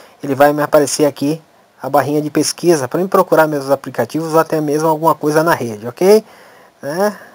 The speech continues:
Clique em fechar aqui e cancelar. Esse é o único, único defeitinho que eu encontrei nessa launcher, né?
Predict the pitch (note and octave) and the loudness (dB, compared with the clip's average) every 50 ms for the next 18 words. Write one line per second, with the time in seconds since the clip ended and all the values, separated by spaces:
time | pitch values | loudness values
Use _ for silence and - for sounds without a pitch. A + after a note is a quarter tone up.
0 | - _ _ _ _ _ _ _ _ _ _ _ _ - _ _ C3+ C3+ - C3+ | -20 _ _ _ _ _ _ _ _ _ _ _ _ -20 _ _ -20 -18 -14 -14
1 | C#3 - - C3 B2 - - C#3 B2+ - - C#3 C3+ - C3+ B2 - - D#3+ D3+ | -12 -8 -6 -6 -6 -2 -2 -2 -4 -4 -6 -10 -8 -6 -6 -6 -4 -2 -2 0
2 | D#3 E3+ F3 - - - - - - - - - - C#3 D3 D#3 D3 - - F3 | 0 0 -2 -4 -8 -18 -18 -18 -18 -18 -18 -10 -2 0 2 2 2 2 4 4
3 | E3 D#3+ F3+ F#3+ F#3+ F#3+ - F3+ F3 E3 F#3+ G#3+ A#3+ A#3 - - A#3+ A#3 G#3 A3+ | 4 6 4 2 0 2 2 2 2 2 2 2 2 2 -2 -2 -4 0 4 4
4 | A#3 - - A#3 G3 - - F3+ F#3 F#3+ F#3 G#3 G3+ G3+ G3+ F#3+ - G3 E3+ - | 4 6 6 2 0 2 2 2 4 4 6 4 4 4 4 2 2 0 2 2
5 | E3 F3+ F#3 F#3+ F#3+ F3 - - F#3 E3+ D#3+ E3 F3 E3+ - - - B2+ B2+ C#3 | 4 4 4 4 2 0 4 6 6 6 8 6 6 4 4 0 -4 -2 -2 0
6 | E3 F#3 | 0 -2